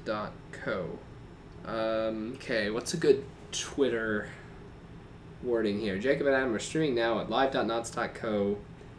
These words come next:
hashtag podcast, hashtag Friday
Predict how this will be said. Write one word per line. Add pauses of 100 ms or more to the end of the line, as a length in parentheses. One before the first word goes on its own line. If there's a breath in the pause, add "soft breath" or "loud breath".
(540)
hashtag (2000)
podcast, (1500)
hashtag (1900)
Friday